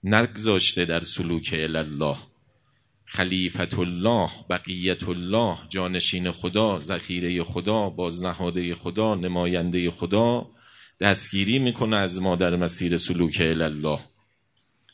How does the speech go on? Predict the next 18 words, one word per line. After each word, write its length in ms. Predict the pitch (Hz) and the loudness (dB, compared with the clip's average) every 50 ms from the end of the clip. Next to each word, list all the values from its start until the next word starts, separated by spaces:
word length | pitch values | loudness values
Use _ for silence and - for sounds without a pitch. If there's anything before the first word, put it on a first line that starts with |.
| _ _ _ _ - | _ _ _ _ 0
بقیت 440 | 101 98 104 104 104 104 101 107 113 | 2 2 4 4 2 2 2 2 0
الله 400 | 104 104 107 123 135 139 135 - | 0 2 2 2 2 2 0 -2
کیست؟ 500 | - - 135 131 131 123 - - - - _ _ _ _ _ _ _ _ _ _ | -4 -4 -4 -2 -2 -4 -6 -8 -8 -12 _ _ _ _ _ _ _ _ _ _
تمام 420 | - 107 110 117 127 135 143 139 | -4 0 2 4 4 4 4 2
پیامبران 680 | 135 123 113 110 107 107 104 104 104 101 113 120 127 123 | 2 2 2 4 4 4 2 2 4 4 4 4 2 2
بقیت 480 | 107 98 92 85 87 87 82 80 - 82 | 0 0 0 0 0 0 0 0 -2 -4
الله 300 | 82 80 78 85 80 71 | -4 -2 0 0 -2 -2
هن. 200 | 69 - - - - - _ _ _ _ _ _ _ _ | -4 -8 -12 -14 -16 -20 _ _ _ _ _ _ _ _
تمام 400 | - 101 95 107 123 127 131 135 - | -6 -2 0 2 2 2 2 0 0
امامان 440 | - 110 107 98 101 101 98 95 95 | 0 0 2 2 2 2 2 0 0
معصوم 500 | 92 95 90 - - - - 120 120 113 | 0 0 0 0 0 0 0 0 0 0
بقیت 460 | 104 95 - 85 85 85 82 - - | 0 0 -2 -2 -2 -2 -2 -2 -4
الله 320 | 85 80 82 85 87 85 78 | -6 -4 -2 -2 -2 -2 -2
هن. 200 | - 82 69 - - _ _ _ _ _ _ _ _ _ _ _ _ _ _ - - - - - - _ - | -4 -8 -12 -12 -16 _ _ _ _ _ _ _ _ _ _ _ _ _ _ -20 -20 -20 -20 -20 -10 _ 0
اما 180 | 113 123 139 | 4 4 4
بقیت 760 | 143 127 107 104 104 104 107 101 101 98 101 98 95 - - | 4 4 4 2 2 2 0 -2 0 2 2 2 2 2 0
الله 640 | 95 98 98 98 98 101 101 101 101 98 98 95 95 | 0 0 0 2 2 4 4 6 6 4 4 2 2
الاعظم، 1200 | 98 98 98 98 - - - 104 104 - - 113 113 92 98 110 117 123 127 139 143 139 135 - | 0 0 0 -2 -4 -4 -2 -2 -2 -2 -2 -2 -2 0 2 4 4 4 4 2 2 -2 -4 -8